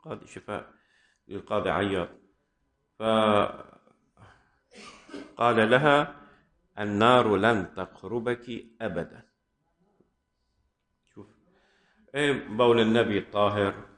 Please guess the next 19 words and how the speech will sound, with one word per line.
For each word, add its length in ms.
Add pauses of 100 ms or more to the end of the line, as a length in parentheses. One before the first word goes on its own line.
دم 380
الإمام 720
طاهر. 580 (1500)
لا 200
إله 260
إلا 220
الله. 260 (1000)
آه، 720 (640)
الإمام 560
طاهر 340 (200)
بدنيًا 800
وطاهر 800
معنويًا. 840 (180)
طاهر 240
معنويًا، 640
الشياطين 640
لا 100
تقربه. 800 (840)
ال-، 720